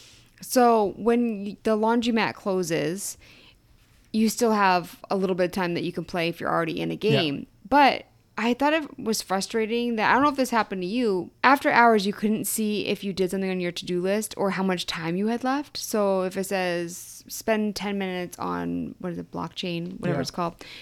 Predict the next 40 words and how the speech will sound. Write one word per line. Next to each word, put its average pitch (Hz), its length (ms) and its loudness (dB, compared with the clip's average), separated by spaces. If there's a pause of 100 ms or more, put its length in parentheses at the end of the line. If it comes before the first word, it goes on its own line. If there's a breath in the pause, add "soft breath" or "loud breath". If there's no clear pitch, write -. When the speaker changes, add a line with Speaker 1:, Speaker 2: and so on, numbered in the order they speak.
(160 loud breath)
Speaker 1:
then 214 240 4
you 214 80 0
can't - 340 -2
see 226 180 -2
where 202 160 2
you're 175 200 2
at, 185 300 0
but - 80 -12
during 196 140 0
the 185 80 0
day 170 200 0
you 175 160 -4
can. 185 460 -4 (140)
Speaker 2:
Yeah. 123 300 -2
Speaker 1:
So 254 220 6
for 247 120 0
me, 285 220 6
I'm 240 140 4
like, 226 180 -2
"Well, 233 140 -2
I - 20 2
don't 285 100 0
wanna 269 140 0
keep 220 220 -6
playing 220 340 -2
if 202 140 -4
I 175 80 -2
did 190 260 -4
it." 170 380 -4 (100)
You 208 140 -2
know 208 100 0
what 208 80 -2
I 208 40 -2
mean? 202 440 -4 (540 loud breath)
Speaker 2:
Yeah. 147 360 2
So, 196 380 2 (240)
uh, 165 320 8
one 175 220 4
pro 196 160 6
tip, 175 280 0